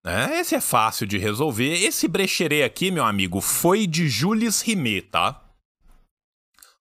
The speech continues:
O brecheret foi de Jules Rimet, tá? Essa aqui, meu irmão, espera três semanas pra aparecer na O L X, tá? Foi de Jules Rimet já essa aí.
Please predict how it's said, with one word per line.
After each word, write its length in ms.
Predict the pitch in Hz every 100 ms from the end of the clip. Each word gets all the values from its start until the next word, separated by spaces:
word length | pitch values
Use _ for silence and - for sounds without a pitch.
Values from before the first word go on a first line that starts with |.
| _
O 140 | 135
brecheret 840 | 175 180 180 - - 143 123 151 180
foi 580 | - - 147 170 190 156
de 300 | 120 143 120
Jules 560 | 98 110 214 214 202
Rimet, 380 | - 185 101 - _ _ _
tá? 280 | 98 101 123
Essa 400 | - 170 - -
aqui, 280 | 127 - 185
meu 120 | 180
irmão, 340 | 120 104 87 -
espera 520 | - - - 165 196
três 340 | - 180 190 202
semanas 560 | - 175 139 156 180
pra 120 | - 165
aparecer 680 | - 170 147 - - 143
na 560 | 165 165 165 156 147 135
O 80 | 131
L 180 | 151 175
X, 420 | - 107 82 - _ _ - _ _ _
tá? 300 | - 87 110
Foi 300 | 110 - 143
de 180 | 165 175
Jules 320 | 143 180 185
Rimet 400 | 175 180 160 160
já 140 | 143 147
essa 180 | 143 147
aí. 240 | 95 76